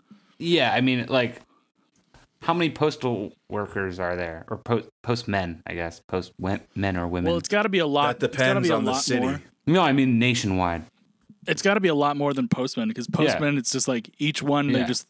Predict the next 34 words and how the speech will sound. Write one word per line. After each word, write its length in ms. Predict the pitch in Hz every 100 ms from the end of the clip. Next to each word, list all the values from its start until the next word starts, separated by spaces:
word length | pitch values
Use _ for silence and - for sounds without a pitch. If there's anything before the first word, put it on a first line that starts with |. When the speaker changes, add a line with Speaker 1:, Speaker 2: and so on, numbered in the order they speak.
| -
Speaker 2:
are 140 | 127
there 200 | 120 117
for 120 | 117 139
Speaker 1:
So 40 |
let's 140 | 151 127
Speaker 2:
thirty 100 | 113
Speaker 1:
say 80 | 156
Speaker 2:
seconds 140 | 147
or 40 | 139
Speaker 1:
there's 240 | 135 120 -
Speaker 2:
whatever. 160 | 127 120
Speaker 1:
fucking, 540 | 117 110 104 101 98 -
let's 180 | 117 -
say 220 | 123 113
there's 420 | 110 104 95 -
one 360 | 120 104 98 92
million, 440 | 85 80 76 82 -
just 200 | - -
to 80 |
have 340 | 87 92 80 - -
an 140 | 101 90
easy 260 | 90 82
number, 320 | 80 80 82
right? 300 | 85 95 95 _ _ _ _ _ _ -
Postmen. 440 | 104 95 98 107
Speaker 2:
Yeah. 140 | 110 92 - _ _ _ _ _ _ _ _ _ _ -
Again, 160 | 180
Speaker 1:
There's 100 | 202
Speaker 2:
not 220 | 175 185
everybody's 380 | 147 160 170 165
gonna 100 | 139 143
Speaker 1:
probably 180 | 135 117
Speaker 2:
utilize 460 | 160 156 131 113 113
this. 320 | 101 -